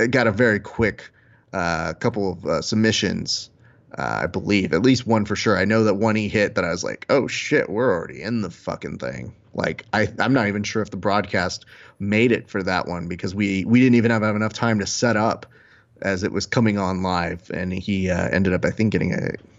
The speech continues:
mm, I wanna say a knee bar, but it could be a heel hook. So my apologies. Um, but yeah, those are just some names that I can think of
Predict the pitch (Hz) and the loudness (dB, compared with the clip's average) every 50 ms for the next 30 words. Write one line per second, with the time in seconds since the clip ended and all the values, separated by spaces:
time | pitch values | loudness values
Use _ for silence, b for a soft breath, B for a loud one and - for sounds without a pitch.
0 | - - - - 95 104 104 104 104 104 107 104 104 104 101 95 95 104 117 120 | -16 -14 -10 -4 0 2 6 6 8 8 10 10 8 8 6 6 4 4 4 4
1 | 113 117 104 90 87 87 92 90 85 87 85 85 82 80 - - - - 85 85 | 4 4 2 2 2 2 0 0 0 0 2 2 0 -2 -2 -2 -2 -2 0 0
2 | 73 78 - - 78 - 82 - - - - - 90 85 - 71 - - 60 58 | 0 -2 -2 -2 -2 -2 -2 -4 -4 -4 -2 -2 0 0 0 0 0 0 -2 -2
3 | - - 50 - - - B B B B B B B B B - 90 - - - | -2 -2 -4 -6 -6 -8 B B B B B B B B B -4 -2 -2 -2 -4
4 | 92 107 113 - - _ - 107 110 127 131 - - - - - 120 123 113 117 | -6 -8 -10 -12 -8 _ 2 4 4 4 4 2 -2 -2 0 2 2 2 2 0
5 | 110 95 104 123 120 117 120 - - - 113 104 104 98 92 90 87 85 87 87 | -2 0 2 2 2 2 0 -2 0 0 0 0 0 -2 -2 -4 -4 -4 -6 -6
6 | 85 - 92 87 85 - - 90 87 - 87 87 85 - 85 - - 82 - | -6 -4 -4 -4 -4 -4 -4 -6 -4 -4 -4 -4 -2 -2 -4 -4 -4 -6 -10